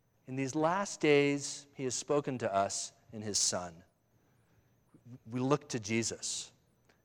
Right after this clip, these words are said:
Jesus says, "If you've seen me, you've seen the Father." His words are true. His words are reliable. And he's living because he's raised from the dead. He's living because we have his living word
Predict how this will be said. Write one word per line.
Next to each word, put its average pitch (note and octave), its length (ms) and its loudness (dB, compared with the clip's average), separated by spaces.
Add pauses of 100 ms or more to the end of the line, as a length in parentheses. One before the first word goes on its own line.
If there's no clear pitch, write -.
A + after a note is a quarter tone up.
(100)
Jesus A2+ 200 -8
says, C3 180 2
"If B2 140 -6
you've A#2+ 100 -6
seen D3+ 340 2
me, D3+ 200 0
you've C#3 160 -2
seen C#3 260 -2
the C3+ 80 -8
Father." A2 480 -6 (220)
His C3 160 -6
words D3 260 4
are C#3+ 80 4
true. D3+ 380 0
His B2 120 0
words C#3 280 2
are C3+ 80 2
reliable. B2 840 2 (1700)
And C3 120 -2
he's B2+ 160 0
living C3 540 2 (120)
because B2 260 -4
he's G#2+ 180 -6
raised A#2+ 300 2
from A#2+ 140 -2
the A2 80 0
dead. G2+ 420 4 (1200)
He's B2 160 -8
living C#3+ 420 6
because A#2+ 260 -2
we B2 80 2
have B2+ 120 6
his A#2+ 280 -2
living C3 560 0
word A#2+ 480 0